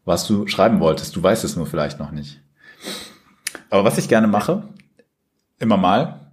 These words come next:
aus Spaß, ist so mir komplett vorsch-, vorschlagen lassen, was ich schreiben will. So immer das mittlere oder immer das linke oder immer das rechte Wort anklicken und dann gucken, was da für Sätze rauskommen.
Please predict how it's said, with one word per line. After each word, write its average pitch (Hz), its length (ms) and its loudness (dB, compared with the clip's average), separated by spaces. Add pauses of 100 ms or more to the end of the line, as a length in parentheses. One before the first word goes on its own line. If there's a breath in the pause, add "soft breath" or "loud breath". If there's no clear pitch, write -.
aus 95 180 0
Spaß, - 500 0
ist - 140 -6
so 101 540 0
mir 104 260 2
komplett 113 340 2
vorsch-, - 440 -2
vorschlagen 107 480 0
lassen, 104 240 0
was 98 100 2
ich 95 140 -4
schreiben 110 240 2
will. 82 120 -2
So 85 160 -4
immer 104 300 2
das 98 180 0
mittlere 123 240 0
oder 101 160 2
immer 107 140 2
das 98 140 2
linke 117 240 0
oder 98 100 2
immer 104 100 0
das 98 200 0
rechte 110 260 -4
Wort 85 300 0
anklicken 92 400 -6
und 90 80 -6
dann 92 100 -6
gucken, - 220 -8
was 98 100 0
da 104 80 -2
für 78 140 -4
Sätze - 240 0
rauskommen. 76 380 -6